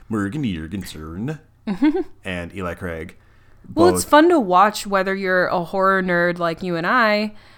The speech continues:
Speaker 2: but
Speaker 1: Yeah.
Speaker 2: or
Speaker 1: Even if you weren't, though, you still would, I think, enjoy this.
Speaker 2: Yeah, that's what, that's
Speaker 1: 'Cause
Speaker 2: what
Speaker 1: then
Speaker 2: I'm
Speaker 1: it's your
Speaker 2: saying.
Speaker 1: first
Speaker 2: If
Speaker 1: time seeing
Speaker 2: you're
Speaker 1: those shots.
Speaker 2: Yeah, exactly. Like, they're,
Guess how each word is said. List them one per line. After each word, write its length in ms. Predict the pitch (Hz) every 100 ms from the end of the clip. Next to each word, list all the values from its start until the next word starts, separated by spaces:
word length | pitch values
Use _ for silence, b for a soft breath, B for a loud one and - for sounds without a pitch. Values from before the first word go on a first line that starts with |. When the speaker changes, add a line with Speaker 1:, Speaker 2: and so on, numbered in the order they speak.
| b -
Speaker 2:
but 220 | - 190 180
Speaker 1:
Yeah. 240 | 160 156 - _ _ - -
Speaker 2:
or 120 | 185
Speaker 1:
Even 260 | 175 127 131
if 60 | 131
you 100 | 92
weren't, 340 | 127 95 -
though, 420 | 95 87 85 87 - - -
you 340 | 104 95 92 -
still 380 | - - 117 92
would, 220 | 85 82
I 100 | 92
think, 160 | 90
enjoy 360 | 85 78 85 85
this. 300 | 78 - 226
Speaker 2:
Yeah, 300 | 311 254 180
that's 240 | 202 208 233
what, 180 | 196
that's 180 | 208 208
Speaker 1:
'Cause 20 |
Speaker 2:
what 60 | 214
Speaker 1:
then 60 | 220
Speaker 2:
I'm 40 |
Speaker 1:
it's 100 | 233
your 60 | 202
Speaker 2:
saying. 80 | 185
Speaker 1:
first 60 | 180
Speaker 2:
If 40 |
Speaker 1:
time 80 | 196
seeing 160 | 208 190
Speaker 2:
you're 180 | 185 -
Speaker 1:
those 80 |
shots. 540 | - 208 190 - - -
Speaker 2:
Yeah, 200 | 240 214
exactly. 520 | 190 208 185 175 117
Like, 260 | 180 190 -
they're, 460 | 190 202 196 180